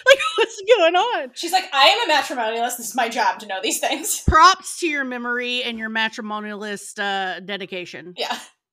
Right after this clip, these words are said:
Speaker 1: I need to go back and talk about Garrett for a second because
Speaker 2: Go for it.
Speaker 1: I wanted to like this whole thing with Tally and Garrett and, and them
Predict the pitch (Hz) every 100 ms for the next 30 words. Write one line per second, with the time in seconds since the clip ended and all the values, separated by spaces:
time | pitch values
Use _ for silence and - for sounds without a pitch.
0 | _ _ 285 330 403 294 262 _ _ -
1 | 254 269 226 208 190 202 196 190 180 180
2 | 175 175 175 170 175 165 170 170 170 -
3 | 196 196 196 196 180 220 202 185 170 -
4 | - _ 254 320 392 403 330 269 226 233
5 | 247 269 240 311 285 277 285 294 - -
6 | - 226 226 262 262 269 269 269 262 254
7 | 254 247 247 254 240 208 208 202 208 165
8 | 202 202 202 196 190 196 202 190 202 208
9 | 202 196